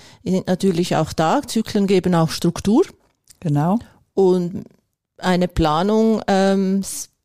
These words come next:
Speaker 1: gibt natürlich uns auch eine Richtung, wohin wir gehen wollen.
Speaker 2: Genau, wenn ich jetzt Eiscreme nehme und, äh, irgendwie im Norden Europas lebe,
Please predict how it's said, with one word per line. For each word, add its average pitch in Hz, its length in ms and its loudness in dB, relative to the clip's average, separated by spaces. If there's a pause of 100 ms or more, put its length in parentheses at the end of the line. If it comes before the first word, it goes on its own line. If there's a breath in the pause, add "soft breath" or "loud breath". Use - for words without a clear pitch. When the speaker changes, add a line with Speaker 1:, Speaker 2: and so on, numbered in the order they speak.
(140)
Speaker 1:
gibt - 220 -6
natürlich 190 540 0
uns 180 400 -2
auch 165 320 0
eine 160 260 2
Richtung, 233 560 0
wohin 170 380 0
wir 185 120 -2
gehen 311 280 0
wollen. 151 300 -2 (460)
Speaker 2:
Genau, 196 400 2
wenn 170 140 2
ich 165 140 0
jetzt - 440 -2
Eiscreme 151 520 0
nehme 127 460 0 (1300 soft breath)
und, 196 600 2
äh, 165 300 2 (100)
irgendwie 175 340 0
im 160 140 2
Norden 170 500 2
Europas 156 840 0
lebe, 131 760 2